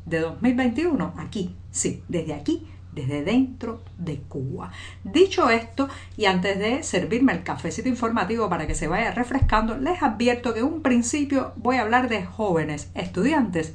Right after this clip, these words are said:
y universidad. Ahora sí, ahora sí voy a poner el café que está recién colado, muy caliente. Lo sirvo en la taza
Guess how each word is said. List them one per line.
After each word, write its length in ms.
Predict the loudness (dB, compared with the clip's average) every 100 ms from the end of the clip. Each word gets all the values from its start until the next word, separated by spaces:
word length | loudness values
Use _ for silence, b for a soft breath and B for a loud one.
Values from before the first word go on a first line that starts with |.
| -4
y 240 | -2 -2 0
universidad. 840 | 0 0 -2 -2 -2 -4 -4 -6 -12 B B B B
Ahora 280 | 0 2 2
sí, 280 | 2 0 0
ahora 160 | -4
sí 140 | -2 -2
voy 300 | 0 0 0
a 180 | -2 B B -10 -2
poner 440 | 2 4 2 2
el 160 | -2 -2
café 320 | -4 -4 -4
que 60 |
está 200 | -2 0
recién 580 | 0 -2 -2 0 0 0
colado, 600 | 0 2 2 0 -2 -6 -12 -10 -2
muy 160 | -2
caliente. 600 | 2 2 4 2 2 -2 -4 -10 -10 -12 -10 -8 -8 -10 -12 -12 -12 -8
Lo 60 | -8
sirvo 320 | -2 0 2
en 60 | 2
la 100 | 0
taza 400 | -2 -2 -2